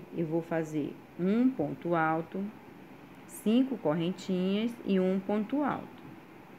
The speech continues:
Eu já tô repetindo aqui, ah, o início do, do abacaxi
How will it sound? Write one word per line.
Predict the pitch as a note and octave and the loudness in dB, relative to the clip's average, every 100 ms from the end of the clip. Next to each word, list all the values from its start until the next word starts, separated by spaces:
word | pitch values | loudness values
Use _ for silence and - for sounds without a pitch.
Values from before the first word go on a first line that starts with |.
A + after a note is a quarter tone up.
| - - - - - - - - - - - - - - - - - | -20 -20 -20 -20 -20 -20 -20 -20 -18 -18 -18 -18 -18 -18 -18 -20 -12
Eu | D3+ | -2
já | D#3 | -2
tô | D#3 E3 | 2 4
repetindo | F3 - G#3+ G#3 G3 F#3+ | 4 6 2 2 2 4
aqui, | F#3 F3+ - D#3+ D#3+ F#3 A3 - - - - | 4 2 -4 0 2 2 0 -4 -14 -18 -6
ah, | - D#3+ D#3+ D#3 | 2 6 6 6
o | E3+ | 6
início | F3+ F3 F#3+ G3 | 6 6 4 2
do, | G3+ G3 G3+ G3 F#3+ F3 | 2 4 4 4 4 4
do | F3+ | 4
abacaxi | E3+ F#3+ A3 - D#3+ C#3+ | 4 4 0 -2 -4 -4